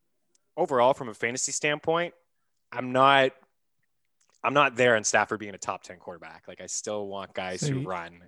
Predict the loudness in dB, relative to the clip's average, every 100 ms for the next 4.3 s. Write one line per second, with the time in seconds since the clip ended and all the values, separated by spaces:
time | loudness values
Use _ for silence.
0 | -18 -16 -16 -20 _ _ -20 -16 -16 -14
1 | -14 -12 -14 -16 -18 -20 -20 -20 _ _
2 | _ _ _ _ _ -6 -4 -2 -2 0
3 | 0 -2 -8 -6 0 2 2 0 0 -2
4 | -2 -2 -4